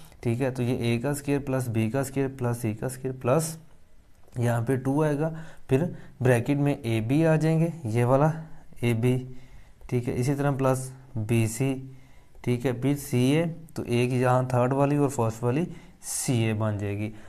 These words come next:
अगर आप इस टू को अंदर मल्टीप्लाई करते हैं तो आपके पास एक नया फार्मूला बन जाएगा,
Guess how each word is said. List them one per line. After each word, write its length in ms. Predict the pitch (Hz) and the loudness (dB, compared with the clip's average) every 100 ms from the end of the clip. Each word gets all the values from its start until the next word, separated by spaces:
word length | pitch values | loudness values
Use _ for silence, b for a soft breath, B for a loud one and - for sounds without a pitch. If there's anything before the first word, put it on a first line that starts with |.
| B - | B 0
अगर 200 | 143 175 | 6 8
आप 240 | 170 165 | 8 6
इस 180 | 175 - | 0 0
टू 160 | 165 165 | 2 4
को 80 | 165 | 2
अंदर 180 | 143 143 | 2 2
मल्टीप्लाई 520 | 127 123 151 - 156 | 2 2 0 0 0
करते 300 | 127 107 113 | 0 -2 -4
हैं 260 | 107 110 110 | -4 -4 -4
तो 100 | 110 | 0
आपके 240 | 107 117 | 2 2
पास 240 | 117 120 120 | 0 0 0
एक 100 | 110 | 0
नया 240 | 110 110 | 0 0
फार्मूला 400 | 113 123 123 131 131 | 0 0 2 2 4
बन 200 | 135 127 | 2 4
जाएगा, 300 | 127 127 | 2 2